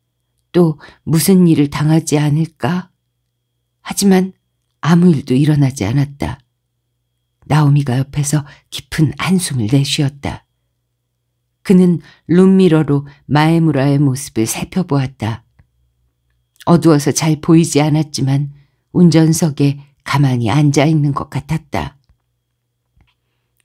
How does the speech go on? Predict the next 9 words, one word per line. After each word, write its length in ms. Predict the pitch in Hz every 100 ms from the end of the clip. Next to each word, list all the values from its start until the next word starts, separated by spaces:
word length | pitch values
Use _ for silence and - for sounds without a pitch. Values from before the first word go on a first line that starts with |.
| -
유진은 600 | 185 180 185 196 196 -
브레이크를 560 | 180 196 196 - 165
밟고 420 | 151 127 - 143
차를 320 | - - 226 208
세웠다. 640 | - 185 151 - 127 - _ _ _ _ _ _ _ _ _ _ - - - _ _ _ _ - - - - -
"왜 180 | - 269
그래?" 340 | 311 294 392 - _ _ _ _ _ _ _ _ _ _ _ _ _ _ _ _ _
"잠시만 480 | - 165 - 165 151 143
기다려." 540 | - 165 147 123 107